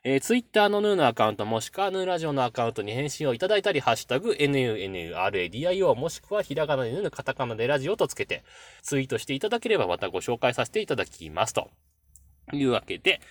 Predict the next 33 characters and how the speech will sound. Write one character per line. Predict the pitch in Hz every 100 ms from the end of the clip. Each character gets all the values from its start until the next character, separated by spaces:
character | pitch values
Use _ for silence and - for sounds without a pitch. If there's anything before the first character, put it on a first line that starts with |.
| - - - _ -
え | 120 110
ー、 |
本 | 113 139
当 | 139
に | 127 117
欲 | 107 123
し | -
い |
も | 117
の | 110
リ | 104
ス | -
ト | 87
か | -
ら | -
ね、 | 95 95
注 | - 95
文 | 82
い |
た | 82
だ | 80
き | 82
あ |
り | 92
が | 82
と |
う | 87
ご |
ざ | 78
い |
ま | 85
し |
た。 | -